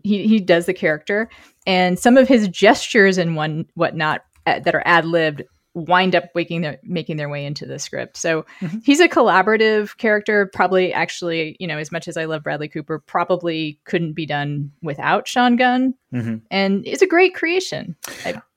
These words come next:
Speaker 2: I agree. And we talked about this just before. Like, it, it was funny. You showed me one of the, or you, you texted me one of the videos, and I was, I was watching it. Something fell into place about Bradley Cooper's performance, and I realized this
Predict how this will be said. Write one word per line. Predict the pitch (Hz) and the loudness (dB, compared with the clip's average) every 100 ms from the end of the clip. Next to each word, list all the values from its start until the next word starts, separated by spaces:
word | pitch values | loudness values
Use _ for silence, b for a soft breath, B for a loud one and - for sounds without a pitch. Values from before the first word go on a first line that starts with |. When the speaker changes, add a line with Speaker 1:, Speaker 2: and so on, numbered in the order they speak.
| _ | _
Speaker 2:
I | 160 | 4
agree. | 165 175 175 | 6 8 6
And | 160 | 6
we | 165 | 4
talked | - 185 | 4 4
about | 165 | 4
this | 139 - | 0 -2
just | 139 | -6
before. | 120 - 131 117 | -6 2 2 4
Like, | 113 - | 0 -2
it, | 139 - | -6 -2
it | |
was | 135 131 | -2 2
funny. | 160 131 | 2 2
You | 120 | 0
showed | - 139 | 4 4
me | 127 | 4
one | 117 117 | 0 -2
of | |
the, | 110 113 | -2 -4
or | 113 | -4
you, | 110 104 - | -6 -10 -10
you | 120 110 104 - | -8 -8 -8 -12
texted | - 135 - | -2 -2 0
me | 113 | -6
one | 110 | -4
of | 107 | -2
the | |
videos, | 117 110 101 | -2 -2 -2
and | 107 | -6
I | |
was, | 104 113 | -4 -4
I | |
was | 110 107 | -4 -2
watching | 120 135 - 131 | 0 2 0 -4
it. | 104 - B B | -4 -8 B B
Something | - 196 214 | -2 0 0
fell | 175 180 147 | 2 2 2
into | 131 | -2
place | - 123 123 127 | -2 -2 0 -2
about | 117 110 127 | -4 -4 -2
Bradley | 113 110 | -2 -2
Cooper's | 107 117 113 | -8 -10 -10
performance, | - 110 - 104 117 123 | -14 -16 -10 -8 -8 -10
and | 117 | -8
I | 110 | -8
realized | 101 107 113 120 117 | -6 -4 -2 -2 -4
this | 143 - | -6 -6